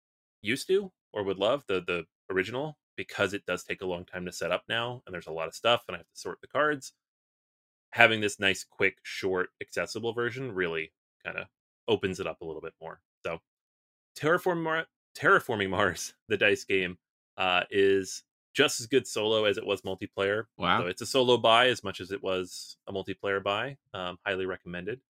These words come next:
Speaker 1: And I'm happy I have my copy now, so I can play it as much as I want.
Speaker 2: Yay! <laughs>
Speaker 1: Yay! Yay for good games!
Speaker 2: That's
Speaker 1: Boo
Speaker 2: great.
Speaker 1: for bad games. <laughs>
Speaker 2: You mean you don't need an Automa times ten for this?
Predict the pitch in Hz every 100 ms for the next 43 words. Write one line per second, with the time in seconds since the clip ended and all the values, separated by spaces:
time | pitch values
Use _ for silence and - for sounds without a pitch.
0 | _ _ _ _ _ 87 85 85 - _
1 | 101 110 107 101 101 98 - 90 90 90
2 | 87 107 - 85 92 - 87 90 - -
3 | 120 151 - - _ _ 349 359 311 226
4 | 143 101 - _ _ _ _ 320 - 285
5 | - - - 160 160 156 147 139 117 -
6 | - 165 190 196 175 196 180 165 143 120
7 | 95 90 - - _ 202 - 127 233 135
8 | 110 113 117 104 98 95 90 85 - -
9 | _ - - 170 - - - 147 156 156
10 | 156 151 143 131 127 139 143 147 147 147
11 | 127 147 _ - 131 131 - 135 139 135
12 | 156 170 170 -